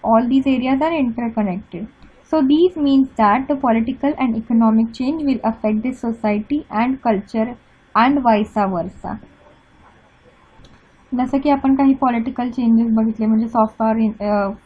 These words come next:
soft power influence वगैरे आपण काही कॉन-, concept बघितल्या. मग ह्याच्यामुळे काय होतं, जे mostly जे आपल्या, अ, जे eastern साईडचे लोक आहेत किंवा जे, ते mostly west टुवर्ड्स अट्रॅक्ट होतात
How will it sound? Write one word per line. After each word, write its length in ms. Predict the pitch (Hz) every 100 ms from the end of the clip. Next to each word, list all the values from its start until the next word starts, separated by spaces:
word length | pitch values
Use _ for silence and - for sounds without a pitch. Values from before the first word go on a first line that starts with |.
| _
soft 360 | 220 226 220 -
power 260 | 220 214
influence 440 | 226 220 220 220 226
वगैरे 180 | 226
आपण 200 | 226 226
काही 180 | 240 233
कॉन-, 280 | 233 247 220 220 -
concept 420 | 240 226 226 220
बघितल्या. 400 | 214 208 190 202 208 - - - -
मग 80 | 269
ह्याच्यामुळे 400 | 277 294 311 320
काय 160 | 302 254
होतं, 140 | 233
जे 180 | 247 294 285 _ _ -
mostly 360 | 269 269 302
जे 100 | 277
आपल्या, 460 | 294 220 226 240 254
अ, 480 | 254 220 214 202 196
जे 360 | 214 226 262 226
eastern 400 | 240 - 285 285
साईडचे 480 | 277 262 226 262 254
लोक 200 | 220 214
आहेत 120 | 214
किंवा 260 | - 226 202
जे, 300 | 202 220 214 226 _ _ _ -
ते 100 | 320
mostly 520 | 339 330 330 359 262
west 480 | 262 262 _ - 311
टुवर्ड्स 560 | 294 - 285 277 262
अट्रॅक्ट 440 | 247 226 214 196 -
होतात 300 | 214 190 185